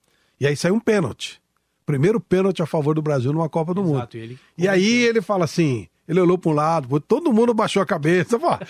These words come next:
Speaker 1: se ninguém quer bater, eu vou e bato. E ele, o Djalma Santos fez o primeiro gol de pênalti numa Copa, exatamente contra a Hungria. Mas em nenhum momento ele sentiu firmeza, porque aqui eles tivessem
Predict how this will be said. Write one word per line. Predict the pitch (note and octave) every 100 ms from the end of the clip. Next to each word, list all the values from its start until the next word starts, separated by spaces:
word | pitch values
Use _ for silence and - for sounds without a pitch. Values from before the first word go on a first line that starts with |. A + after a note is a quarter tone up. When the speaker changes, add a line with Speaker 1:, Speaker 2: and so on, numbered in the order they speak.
| -
Speaker 1:
se | G#3
ninguém | F#3+ F3 F#3
quer | G3
bater, | F#3+ F#3+
eu | B3
vou | A3+
e | D4
bato. | F4+ C#4 - A2+
E | C3+
ele, | E3+ G#3
o | F3+
Djalma | C#3+ F3 F3
Santos | D#3+ F3+
fez | G3+ G3
o |
primeiro | F#3+ G3 F#3 G3+
gol | F#3+
de | F#3
pênalti | E3+ F3 F3 -
numa | F3 F#3
Copa, | - F3 G3 G3+ - - -
exatamente | D#3 E3 E3 D#3+ E3
contra | E3+ F3 A3
a |
Hungria. | F#3 E3 B2+ - - -
Mas | F#3+
em | B3+
nenhum | D4+ G#3 C#4+
momento | D4 D3 A#2+ E3+ D3 -
ele | B2+ C3+
sentiu | - C#3+ - D#3
firmeza, | C#3 E3 B2+ B2 D3 C#3
porque | - C#3
aqui | A#2+ D3+
eles | B2+
tivessem | - C3 C3+ C#3